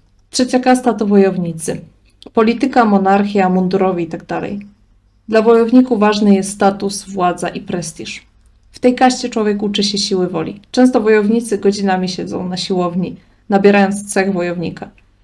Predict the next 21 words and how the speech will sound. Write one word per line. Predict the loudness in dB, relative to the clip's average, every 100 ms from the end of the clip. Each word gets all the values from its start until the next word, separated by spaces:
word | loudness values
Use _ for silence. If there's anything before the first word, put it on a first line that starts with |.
| _ _ 0
Nieważne, | 2 4 6 4
że | 4
na | 0
polu | 2 4 4
minus | 2 -4
dwadzieścia. | -6 -8 -8 -10 -14 -18 _ _
On | 2 6
będzie | 6 4 0
szedł | 0 -4 -4
kilka | -6 -6
kilometrów | -4 0 2 2 -2 -8 -8
na | -6
siłownię | -4 -4 -2 -4
na | -4
trening. | -8 -10 -8 -8 -10 -14 _ _ _ _ _ _ _
Pracują | -2 0 4 4
nad | 4 2
dyscypliną | 0 -2 -4 -2 0 2 2
i | 0
cechami | -4 -4 -4 -4
lidera. | -6 -6 -8 -10